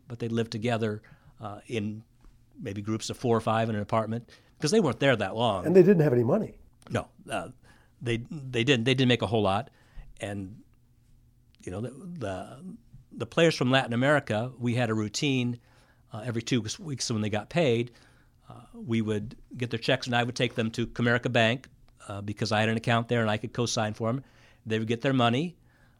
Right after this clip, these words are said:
Speaker 1: Uh, we would go to the, the Mexican supermarket, wherever they'd buy some food, but they'd also get international calling cards because, again, we're talking about the early two thousands.
Speaker 2: Call home, huh?
Speaker 1: To call home. And then we would go to,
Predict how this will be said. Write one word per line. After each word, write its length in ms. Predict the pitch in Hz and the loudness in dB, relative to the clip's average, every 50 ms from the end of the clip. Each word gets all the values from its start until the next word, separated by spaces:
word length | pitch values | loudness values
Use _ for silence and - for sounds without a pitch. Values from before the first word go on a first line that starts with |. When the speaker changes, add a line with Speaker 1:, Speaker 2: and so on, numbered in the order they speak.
| _ _ _ | _ _ _
Speaker 1:
Uh, 220 | - 107 107 107 113 123 | -16 -14 -14 -14 -12 -6
we 160 | 143 120 117 | -4 -2 0
would 140 | 113 113 107 | 0 0 2
go 200 | 113 113 113 117 | 2 4 4 2
to 160 | 110 - 127 | 2 0 -2
the, 260 | 110 110 110 110 107 101 | 0 0 0 -2 -2 -4
the 80 | 110 | -4
Mexican 400 | 110 113 120 - - - - 127 | -2 -2 -2 -2 -4 -4 -4 -4
supermarket, 580 | 113 - 143 131 139 120 117 117 120 - 143 143 | -2 -2 -2 -2 0 2 4 4 4 2 0 -2
wherever 200 | 131 117 117 113 | -2 0 0 2
they'd 180 | 113 113 113 110 | 2 0 2 2
buy 220 | 113 113 113 113 | 2 2 4 2
some 200 | 117 - - 117 | 0 -2 -2 -4
food, 380 | 107 - 135 131 127 127 123 120 - - _ _ _ - | -4 0 0 2 2 2 0 -4 -12 -18 _ _ _ -10
but 100 | - 117 | -8 -6
they'd 160 | 127 127 123 | -4 -2 0
also 260 | 131 135 151 - - | 2 0 0 0 -2
get 280 | 131 127 117 113 113 - - | -2 0 -2 -2 -4 -8 -10
international 540 | 226 139 131 131 127 131 123 - - 113 - | -6 -2 -2 -2 -2 -2 -4 -4 -4 -4 -6
calling 420 | - - - 190 214 190 131 113 | -4 -2 0 2 2 2 0 0
cards 480 | - 110 98 95 95 107 123 - - - - _ _ _ _ | 0 0 0 0 0 -2 -4 -6 -10 -12 -16 _ _ _ _
because, 260 | - 123 - 131 113 | -10 -6 -4 -4 -2
again, 200 | 123 117 127 117 | -2 -2 -2 0
we're 80 | 117 110 | 0 0
talking 260 | - 135 123 113 120 | 0 0 -2 -2 0
about 200 | 104 110 107 - | -2 -2 -2 -2
the 140 | - 123 107 | -4 -6 -4
early 140 | 107 104 101 | -4 -4 -4
two 160 | - 117 101 | -4 -6 -4
thousands. 520 | - 120 131 180 196 151 123 135 131 113 | -2 -2 -2 -2 0 2 6 8 8 8
Speaker 2:
Call 160 | 113 135 123 107 | 8 6 4 4
home, 100 | 98 101 | 0 -2
huh? 100 | 107 117 127 | -6 -6 -6
Speaker 1:
To 100 | - 123 | -6 -6
call 240 | - - 110 104 101 | -2 -2 -2 -2 0
home. 340 | 127 196 190 147 160 196 185 _ _ _ - - - - - - - - _ _ - | 2 2 2 2 0 -2 -6 _ _ _ -20 -20 -20 -20 -20 -20 -20 -20 _ _ -6
And 200 | 120 107 107 107 | -4 -2 0 0
then 140 | 117 120 123 | 2 2 2
we 100 | 127 117 | 2 2
would 200 | 117 113 110 107 | 2 0 0 2
go 220 | 120 113 110 113 | 2 2 2 0
to, 580 | 113 - - - 123 113 113 113 107 104 104 | 0 -2 0 2 4 4 4 4 2 0 -2